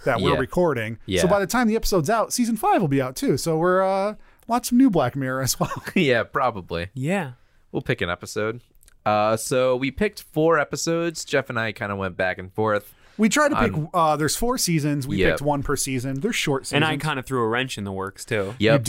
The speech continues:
Speaker 1: did.
Speaker 2: sure did. <laughs>
Speaker 1: We'll, we'll get to that next episode,
Speaker 2: Yeah.
Speaker 1: probably.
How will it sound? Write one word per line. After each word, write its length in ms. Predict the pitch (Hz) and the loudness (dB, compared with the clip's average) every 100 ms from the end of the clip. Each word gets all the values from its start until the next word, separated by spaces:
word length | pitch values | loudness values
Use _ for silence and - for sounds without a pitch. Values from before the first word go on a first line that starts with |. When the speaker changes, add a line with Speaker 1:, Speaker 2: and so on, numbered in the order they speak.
| 151 | 2
Speaker 1:
did. 60 | 110 | 2
Speaker 2:
sure 120 | 110 | 0
did. 360 | 117 110 107 - | 0 0 0 -2
<laughs> 260 | 214 147 175 | -6 -4 4
Speaker 1:
We'll, 160 | 208 | 4
we'll 120 | 247 285 | 4 0
get 120 | 330 | 0
to 60 | 170 | 0
that 140 | 131 | -2
next 260 | 120 110 110 | -4 -8 -10
episode, 340 | 92 147 131 | -10 -10 -8
Speaker 2:
Yeah. 320 | 113 87 82 | 0 2 2
Speaker 1:
probably. 140 | 80 | -2